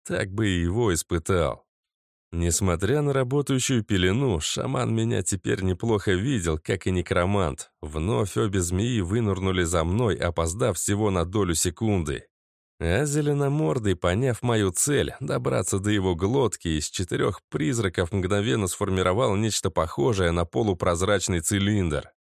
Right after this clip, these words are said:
Откуда довольно ощерился, растянул губы в злорадные победные ухмылки. А как он весело смеялся, пока я на пределе возможностей выделывал акробатические кульбиты. Хорошо, что маг успокоился.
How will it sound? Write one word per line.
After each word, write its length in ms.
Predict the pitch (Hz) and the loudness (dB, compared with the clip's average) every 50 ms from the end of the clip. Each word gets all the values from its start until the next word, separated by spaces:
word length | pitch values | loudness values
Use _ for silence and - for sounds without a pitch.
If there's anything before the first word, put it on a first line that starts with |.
| _ _ _ - | _ _ _ -6
Откуда 640 | - 87 85 82 80 - - - 147 156 143 147 147 | -2 0 0 0 0 -4 -6 -4 -4 -2 -2 -2 -2
довольно 640 | 131 131 143 143 135 135 147 147 139 139 135 135 123 | 0 0 0 0 0 0 0 0 0 0 0 2 0
ощерился, 680 | 110 - - - 160 156 139 123 113 98 - - 87 | 0 0 -2 -2 -2 -2 0 0 0 0 0 0 0
растянул 560 | 82 85 82 - - 113 107 117 127 110 87 85 | 0 0 0 -2 -2 0 0 0 0 0 -2 -2
губы 420 | 82 92 127 147 143 117 104 95 | -4 -2 -2 -2 0 2 2 2
в 40 | 90 | 2
злорадные 760 | 85 85 82 82 82 78 87 113 127 113 98 101 98 98 90 | 2 2 2 2 2 2 2 0 0 0 0 0 0 0 0
победные 600 | - - 87 82 80 92 113 113 95 92 90 85 | 0 2 0 0 0 0 0 0 0 0 0 0
ухмылки. 760 | 82 80 - 104 104 104 98 92 85 78 - - 71 - - - _ _ _ _ _ _ _ _ _ _ - | 0 0 0 0 0 2 2 2 0 -2 -2 -4 -6 -6 -6 -12 _ _ _ _ _ _ _ _ _ _ -6
А 180 | - 80 80 80 | -2 -2 0 -2
как 380 | 80 - - 151 147 127 - | -2 -4 -6 -6 -6 -4 -2
он 200 | 147 143 135 135 | -2 0 0 0
весело 520 | 139 135 151 147 139 127 - 139 127 123 120 | 0 0 0 0 0 0 0 0 2 2 0
смеялся, 760 | 110 - 110 104 110 120 131 143 147 143 139 120 - - 98 | 0 0 2 2 2 2 2 0 0 0 0 0 0 0 0
пока 360 | 78 85 82 78 - - 156 | 0 0 0 0 -2 -2 -2
я 160 | 143 120 98 | 0 0 2
на 120 | 92 95 87 | 0 0 0
пределе 520 | - 90 90 87 87 98 120 123 107 98 | 0 0 -2 -2 -2 -2 -2 0 0 2
возможностей 840 | 87 87 85 82 80 95 110 135 131 117 104 101 92 85 - - 95 | 2 2 0 0 0 0 0 0 0 0 0 0 -2 -2 -2 -2 -2
выделывал 680 | 82 78 82 82 82 87 104 127 120 101 90 87 85 87 | -2 0 -2 -2 -2 -2 -2 0 0 0 0 0 0 0
акробатические 960 | 82 - - 85 85 80 85 80 - - 127 - - 92 - - - 92 80 76 | 0 0 -2 -2 0 0 0 0 0 -2 -4 -2 -2 -2 -2 -2 -4 -4 -4 -4
кульбиты. 960 | - - 90 85 80 78 80 104 123 147 139 110 104 - 85 76 69 69 - - - _ _ | -4 -4 -4 -2 -2 -4 -6 -6 -4 -2 -2 -4 -4 -2 -2 -2 -2 -4 -6 -14 -20 _ _
Хорошо, 540 | - - - 226 - 143 - - - 120 101 | -14 -8 -6 -4 -2 -2 -2 -2 -2 -2 -2
что 220 | - - - 113 | -2 -2 -2 -2
маг 300 | 110 117 120 101 90 - | 0 0 0 0 0 0
успокоился. 1040 | 95 90 - - 95 87 - - 123 123 101 92 85 78 76 - - 69 60 60 | -2 -4 -2 -2 -2 -2 -2 0 0 2 2 2 2 0 0 -2 -2 -2 -4 -6